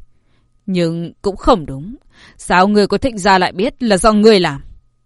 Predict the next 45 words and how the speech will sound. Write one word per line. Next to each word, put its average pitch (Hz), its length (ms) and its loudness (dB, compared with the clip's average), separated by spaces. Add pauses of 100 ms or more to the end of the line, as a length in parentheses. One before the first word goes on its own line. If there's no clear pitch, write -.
(720)
Tiểu 196 140 2
lão 147 180 -6
đầu 233 200 0
nghi 175 220 -4
hoặc. 165 220 -8 (560)
Lâm 208 280 -4
Phàm 175 240 -8
đáp. 190 240 -14 (720)
"Không 226 220 0
phải 196 140 0
lão 175 160 2
từng 240 200 -2
nói 170 380 -4
U 240 180 2
Minh 202 180 0
Chỉ 247 140 0
Hỏa 202 220 2
có 196 100 -6
thể 285 160 0
nhìn 196 200 -4
thấu 175 160 2
hết 285 180 0
thảy 277 140 2
chuyện 185 180 -4
này 180 120 -4
sao? 160 220 -10 (760)
Có 190 140 4
lẽ 190 160 2
Thịnh 208 220 0
gia 185 220 2
có 202 120 0
được 240 120 4
năng 208 220 -2
lực 190 140 -4
như 196 100 -6
vậy." 170 200 -4 (1500)
"Cũng 190 200 -2
không 220 260 2
phải 175 240 2
là 180 100 0
không 220 220 -2
có 202 120 -2
khả 240 200 0
năng 170 220 -4
này." 135 260 -14